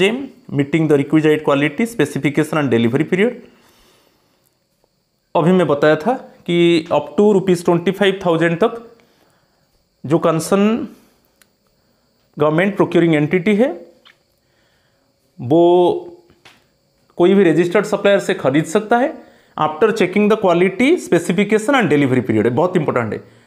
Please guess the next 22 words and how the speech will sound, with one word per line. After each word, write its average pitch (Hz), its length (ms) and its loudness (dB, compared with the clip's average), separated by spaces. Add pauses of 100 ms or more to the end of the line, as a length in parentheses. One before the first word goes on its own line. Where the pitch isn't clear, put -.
(100)
क्वालिटी 156 320 0
को 196 100 4
चेक 196 280 -2
करेगा, 202 260 2
specification 190 640 -2
and 202 180 2
delivery 170 420 2
period 185 200 2
को 190 80 0
चेक 190 300 -2
करने 175 280 0
के 185 120 -2
बाद 120 520 -2 (260)
कोई 226 160 4
भी 214 80 2
रजिस्टर्ड 185 540 0
सप्लायर 160 360 0
से 190 140 -4
वो 233 100 0
खरीद 127 240 -2
सकता 101 280 -4
है। 107 160 -8